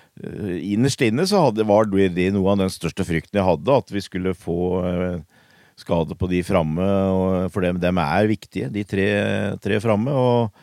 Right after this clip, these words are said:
og det håper jeg blir, eh, mye lettere å løse nå.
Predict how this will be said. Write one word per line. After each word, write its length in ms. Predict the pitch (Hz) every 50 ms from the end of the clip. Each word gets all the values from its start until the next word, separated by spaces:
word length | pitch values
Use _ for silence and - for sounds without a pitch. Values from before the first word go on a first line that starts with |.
| _ - - - - _ _ -
og 100 | 92 95
det 140 | 107 131
håper 300 | 151 143 127 101 87 90
jeg 160 | 92 104 107 104
blir, 340 | 101 92 95 98 104 104
eh, 640 | 104 104 104 101 101 101 101 98 98 98 98 92 92 87 85 85 90 95
mye 640 | 64 67 107 110 107 98 101 110 110 107 110 110 104
lettere 320 | 104 98 - - - 87
å 80 | 92 95
løse 300 | 92 85 - - 92 90
nå. 160 | 95 107 147